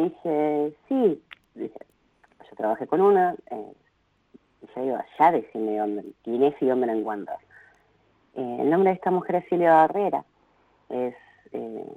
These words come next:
si la buscan en, en Google, es una rubia con lentecitos, eh, divina, y es una de las mujeres que con más, con más pasión ha llevado, eh,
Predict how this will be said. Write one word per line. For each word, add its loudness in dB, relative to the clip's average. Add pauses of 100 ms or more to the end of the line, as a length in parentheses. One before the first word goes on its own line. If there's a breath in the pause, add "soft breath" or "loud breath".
(200)
si 0
la 2
buscan 0
en, -4
en -2
Google, 4
es -12
una -2
rubia 0
con -8
lentecitos, -2 (140)
eh, -10 (360)
divina, 2
y 0
es -4
una -2
de -4
las -10
mujeres -6 (140)
que -6 (640 soft breath)
con 2
más, 2 (640 soft breath)
con -4
más -4
pasión 0
ha -12
llevado, 2 (520 soft breath)
eh, -12